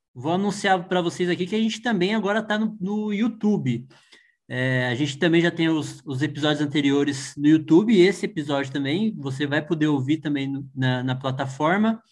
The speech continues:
E também aproveito pra pedir pra que vocês nos sigam nas redes sociais, é, no Instagram e no Twitter, arroba Futetrab, e no Facebook, a nossa página é Futetrab Podcast.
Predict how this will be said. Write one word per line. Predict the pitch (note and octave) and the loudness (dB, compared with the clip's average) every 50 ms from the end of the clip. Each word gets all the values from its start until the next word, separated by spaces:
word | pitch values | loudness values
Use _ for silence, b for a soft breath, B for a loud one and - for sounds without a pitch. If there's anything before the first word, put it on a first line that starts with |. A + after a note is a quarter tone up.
| B B B B B B _ | B B B B B B _
E | E3 F3 F#3 G3 G#3 G#3 G#3 G3+ G#3 | 0 2 2 2 2 0 0 0 0
também | A3+ A3 G#3 G#3+ | 0 2 2 2
aproveito | A3+ A3 B3 A#3+ G#3+ G#3 G#3+ G#3+ | 0 0 0 0 0 0 0 -2
pra | - A#3+ B3 B3+ C4 C4 B3 B3 _ _ _ _ _ | -4 -2 0 0 0 -2 -6 -12 _ _ _ _ _
pedir | - G#3+ F3+ C#3+ F#3+ | -4 -4 -2 -2 -2
pra | - A#3 A3 | -2 -2 -2
que | A3+ A3+ | -2 0
vocês | G3+ G#3+ F#3+ G#3 - G#3 G#3 G#3+ G3+ F3 | 0 0 -2 0 0 0 0 0 0 0
nos | E3+ G3+ F#3+ - | -2 -2 -4 -4
sigam | - - A3 A#3 A3+ A3 | -2 2 2 4 4 4
nas | G#3+ F#3+ E3+ D#3+ | 4 4 4 2
redes | F#3+ F#3 F#3 | 0 -2 0
sociais, | - F3+ E3+ - - C#3+ D3 E3+ F#3+ A3 A3 - - - b b b b b b b _ _ _ _ _ | -6 -8 -6 -4 -2 2 2 2 2 0 -4 -10 -14 -20 b b b b b b b _ _ _ _ _
é, | - C3+ C3 C3+ C3+ C3+ C3+ C3+ | -8 -6 -4 -2 0 0 0 2
no | C#3 D3 D#3+ E3+ E3+ E3+ | 2 4 4 6 6 6
Instagram | E3 D3+ D3 D3+ C3+ - - D#3+ C#3+ C#3+ D3+ F3 G3+ A3+ | 6 6 6 2 2 2 2 2 2 2 2 2 2 2
e | A3 | 2
no | G#3 G3 F3+ E3+ | 2 2 0 0
Twitter, | D3+ C3 - E3 D#3 D#3 D3 C#3+ C3 C#3+ B2+ B2 B2 B2+ C3+ | -2 -2 -2 0 2 2 0 -2 -2 -4 -4 -4 -6 -6 -4
arroba | C3 B2+ A#2+ - D3 D3+ D3 C3+ C3+ C3 B2+ | -4 -4 -2 0 0 0 0 0 0 0 0
Futetrab, | C3 - - - A3+ A3 G#3+ - - D3 D3+ D#3+ F3+ F#3+ F#3 A3 A3+ A3 A3 B B B B B | -2 -4 0 0 0 0 0 -4 0 2 4 4 4 4 2 -2 -2 -2 -4 B B B B B
e | - F3+ F3+ | -2 0 0
no | F#3+ G3 G3 F#3+ F3+ | 2 2 0 0 -2
Facebook, | - - - - - G3+ A3 A3 - G#3+ D#3+ D3 E3 F#3 G#3 G3+ G#3 - G#3+ G#3 G3 | -2 -8 -10 -2 0 0 0 0 -2 -4 0 2 2 2 2 0 -4 -4 -4 -2 -2
a | E3 | -2
nossa | D#3+ E3+ E3+ - - D#3+ | -2 -2 -2 -4 -6 -8
página | C#3+ E3 E3 E3 D3 D3+ D#3+ D#3 | -2 -2 -2 -2 -2 -2 -4 -4
é | C#3 | -4
Futetrab | C3+ - - - - A3+ A3 - - - F#3 E3+ F3 F3 F3 | -6 -8 -12 -2 0 0 0 0 0 2 4 4 4 2 0
Podcast. | F3 F3 E3 C#3 C3+ - B2 G#2+ G#2 G#2+ - - - | -2 -4 -4 -4 -6 -6 -6 -6 -4 -6 -12 -14 -16